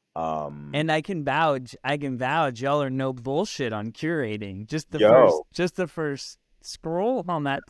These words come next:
Speaker 1: Oh,
Speaker 2: Tumblr is
Speaker 1: yeah, dude.
Speaker 2: fire.
Speaker 1: Yeah, thank you. Yeah, no, we, we were pretty, we were pretty cocky, man, about that. We genuinely thought we had really good taste. Um, and again, this is before social media, so this is literally us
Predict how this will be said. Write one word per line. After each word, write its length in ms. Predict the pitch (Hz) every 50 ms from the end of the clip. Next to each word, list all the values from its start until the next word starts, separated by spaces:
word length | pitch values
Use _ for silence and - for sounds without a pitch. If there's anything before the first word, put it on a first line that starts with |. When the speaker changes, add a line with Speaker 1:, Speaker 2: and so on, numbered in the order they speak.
| 160 156
Speaker 1:
Oh, 340 | 196 113 117 110 101 92
Speaker 2:
Tumblr 60 | 87 87
is 40 | 87
Speaker 1:
yeah, 140 | 87 92 113
dude. 100 | 123 -
Speaker 2:
fire. 460 | 196 240 262 - 220 156 123 113 113 - _ _ _ _ _ _ _
Speaker 1:
Yeah, 100 | - 92
thank 260 | 92 104 120 135 131
you. 120 | 110 98 90
Yeah, 220 | 87 98 107 104 98
no, 160 | 107 110 101
we, 240 | 104 131 151 160 151
we 160 | 117 123 135
were 180 | 156 180 202
pretty, 540 | 202 196 - 175 165 156 160 160 160 156 147 - - _ _ _ _ _ _ _ _ _ _ _ _ _ _ _
we 80 | - 147
were 60 | 117
pretty 200 | - 294 - 277
cocky, 380 | - 151 139 151 - - 151 107
man, 240 | 98 92 92 98 95
about 260 | 90 90 87 82 -
that. 200 | 87 85 82 82
We 200 | 87 98 113 117
genuinely 520 | - - - 95 98 107 110 110 107 104 98
thought 260 | 98 104 92 85 80
we 120 | 87 90
had 140 | 95 87 82
really 300 | 78 82 87 87 87 85
good 200 | 80 85 82 80
taste. 500 | - 98 82 78 80 80 - - - - _ _ _ _ _ _ _ _ _ _ _ -
Um, 300 | 87 87 87 85 85 -
and 100 | 98 117
again, 260 | 123 123 139 123 101
this 160 | 104 110 -
is 80 | - 123
before 360 | 101 104 107 - - 101 104
social 360 | 104 - 107 104 101 - 107
media, 380 | 98 92 95 92 92 92 92 92
so 160 | 87 - 92
this 180 | 90 101 104 113
is 220 | 117 107 92 -
literally 400 | 87 90 95 101 104 101 98 90
us 440 | 64 73 87 90 - - - - -